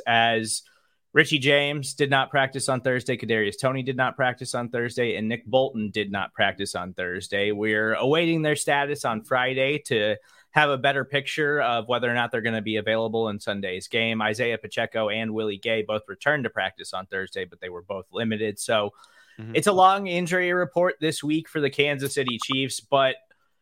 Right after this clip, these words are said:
Speaker 1: that being said, Pete, and you already mentioned it about this matchup with the Chicago Bears, like, I don't think there's a better team you could play right now shorthanded and still be confident in beating than this Chicago Bears team, especially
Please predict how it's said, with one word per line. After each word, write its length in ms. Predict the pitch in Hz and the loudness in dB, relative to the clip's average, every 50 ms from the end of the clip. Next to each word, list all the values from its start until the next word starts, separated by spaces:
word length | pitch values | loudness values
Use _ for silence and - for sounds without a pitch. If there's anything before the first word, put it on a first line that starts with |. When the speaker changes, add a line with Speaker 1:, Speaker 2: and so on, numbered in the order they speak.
| _ _ _ - | _ _ _ 6
Speaker 1:
that 180 | 170 185 180 | 6 6 6
being 240 | 170 196 190 180 165 | 6 0 0 -2 -2
said, 340 | - - 180 175 175 147 135 | 0 2 2 2 2 0 -2
Pete, 280 | - 151 151 156 127 | -2 0 0 0 0
and 120 | 127 135 139 | -2 -2 0
you 120 | 147 160 | 2 2
already 240 | 156 160 156 143 139 | 4 2 2 0 -2
mentioned 360 | 135 135 143 147 - - 135 | -2 -2 -2 -2 -4 -4 -4
it 120 | 131 127 123 | -2 -2 0
about 180 | 117 127 120 | 0 0 -2
this 140 | - 120 - | -2 -4 -4
matchup 340 | - 123 123 123 - 127 - | -2 -2 -2 -2 -4 -8 -8
with 80 | - | -10
the 60 | - - | -16 -14
Chicago 380 | - - - 123 117 117 107 | -8 -2 0 0 0 0 -2
Bears, 280 | 101 123 139 131 117 - | 0 0 -2 -2 -2 -4
like, 220 | 117 107 - _ _ _ _ _ _ _ _ _ _ _ _ _ _ _ _ _ _ _ - | -6 -6 -8 _ _ _ _ _ _ _ _ _ _ _ _ _ _ _ _ _ _ _ 4
I 120 | 139 160 | 4 6
don't 220 | 180 208 202 - - | 6 4 0 0 0
think 200 | - 202 190 - | 0 0 2 2
there's 220 | - 196 180 139 170 | 2 0 0 2 0
a 60 | 160 | 2
better 240 | 143 170 175 170 160 | 2 2 2 2 -2
team 300 | - 175 185 180 170 170 | -2 -2 0 0 2 0
you 80 | 160 | 0
could 140 | 135 151 135 | 0 -2 -2
play 240 | 135 151 151 151 151 | 0 0 2 2 4
right 280 | 147 143 131 131 131 - | 4 2 2 0 0 -2
now 260 | 131 131 127 120 120 | -2 0 0 0 -2
shorthanded 840 | 117 - - 151 135 135 135 123 131 131 131 135 143 151 151 151 143 | -4 -2 0 0 0 0 -2 -2 -2 0 0 0 0 0 0 0 0
and 200 | 143 131 131 131 | -2 -2 -2 -4
still 220 | - - 156 143 | -2 -2 0 0
be 160 | 131 127 139 | 0 0 -2
confident 720 | 131 - - - 139 135 135 139 135 117 113 113 110 110 - | -2 -2 -2 0 0 0 0 -2 -2 -2 -2 -2 -2 -4 -6
in 220 | - 135 123 120 117 | -6 -4 -4 -2 -2
beating 500 | 110 120 123 117 110 107 104 107 110 107 | 0 0 0 0 -2 -2 -4 -4 -4 -2
than 360 | 117 120 117 113 110 113 123 | 0 0 0 0 -2 0 0
this 120 | 160 170 | 0 0
Chicago 460 | - - 156 143 143 131 131 131 127 | 0 -2 -2 0 0 0 0 0 -2
Bears 240 | 113 120 120 120 113 | -2 0 -2 -2 -2
team, 180 | - - 131 - 135 | -4 -6 -6 -2 -2
especially 880 | 147 - - - - - 170 - - 185 160 151 135 123 113 107 - | -4 -4 -4 -2 -2 -2 0 0 0 0 0 0 0 -2 -4 -6 -8